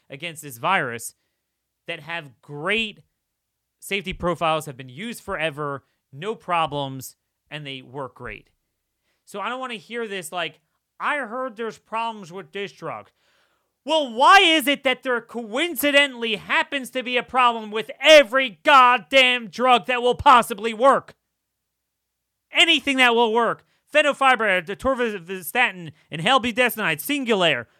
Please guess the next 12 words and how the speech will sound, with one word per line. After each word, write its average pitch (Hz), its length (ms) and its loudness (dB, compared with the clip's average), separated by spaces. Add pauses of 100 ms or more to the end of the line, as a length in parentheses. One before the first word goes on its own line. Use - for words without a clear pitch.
famotidine, 208 600 0
fluvoxamine, 185 600 0
androgen 202 400 -4
blockers, 151 520 0 (220)
quercetin, 185 480 -4
melatonin, 190 680 -2 (1300)
nac, 220 540 -4 (760)
vitamin 214 260 -6
D, 254 140 -6
vitamin 190 420 -6
C, 240 300 -6
zinc, 165 400 -6